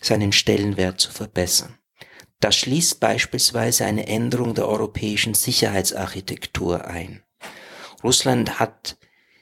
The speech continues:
immer deutlich gemacht, dass Russlands Anteil an der Beendigung des klassischen Kalten Krieges nicht ausreichend gewürdigt wurde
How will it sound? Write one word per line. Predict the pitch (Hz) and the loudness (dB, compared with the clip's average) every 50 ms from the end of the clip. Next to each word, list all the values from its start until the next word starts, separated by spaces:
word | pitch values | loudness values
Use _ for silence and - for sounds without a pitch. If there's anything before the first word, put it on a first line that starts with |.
| _ _ - - - - | _ _ -20 -20 -6 2
immer | - 131 147 165 156 | 4 6 6 6 6
deutlich | 147 - 101 95 95 - - 113 117 - - | 4 4 4 2 2 0 -2 -4 -6 -2 -2
gemacht, | - 113 110 110 131 - - - - - _ | -2 0 0 -2 -4 -6 -8 -12 -16 -10 _
dass | - 104 - - - | -2 2 2 4 4
Russlands | 120 131 - - - 113 107 104 | 4 4 4 4 4 2 2 0
Anteil | - - 104 107 131 139 - - 120 117 120 107 | 0 0 0 0 0 0 2 2 2 2 2 2
an | 85 110 | 2 2
der | 101 101 | 2 2
Beendigung | - 104 - - 123 139 143 127 120 - 113 107 107 101 | 2 2 2 4 4 4 4 4 2 2 0 0 0 2
des | 110 - - | 0 0 0
klassischen | - - 127 139 139 - 139 131 - 120 113 | 0 0 2 2 2 2 4 4 2 2 0
Kalten | - - 101 95 101 101 - - 104 | 0 0 2 2 0 0 -4 -8 -6
Krieges | - - 104 101 101 - 117 113 110 - - | -2 -2 0 0 0 0 2 2 2 2 2
nicht | 110 107 - - | 0 -2 -4 -2
ausreichend | 104 104 110 - - 107 101 101 101 - 107 104 - | -2 2 2 2 4 4 2 2 0 -2 -4 -2 0
gewürdigt | 104 98 90 104 135 165 - - 78 - - - 87 | 0 0 4 4 4 4 4 2 -2 -4 -8 -6 -4
wurde | 87 87 85 - 104 123 156 | -2 -2 -2 -2 -4 -6 -6